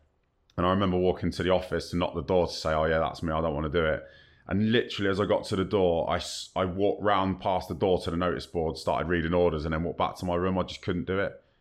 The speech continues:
I just couldn't do it. Um, and that was, at that point,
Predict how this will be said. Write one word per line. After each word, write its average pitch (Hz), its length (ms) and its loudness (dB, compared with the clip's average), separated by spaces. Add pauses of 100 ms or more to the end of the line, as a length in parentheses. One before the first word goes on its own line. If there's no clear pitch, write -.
(160)
I - 20 -10
just 95 240 -4
couldn't 87 240 -2
do 90 140 2
it. 78 200 -2 (460)
Um, 82 540 0 (100)
and 85 400 0 (140)
that 92 260 0
was, 90 280 -4 (380)
at 87 200 -6
that - 240 0
point, 85 360 0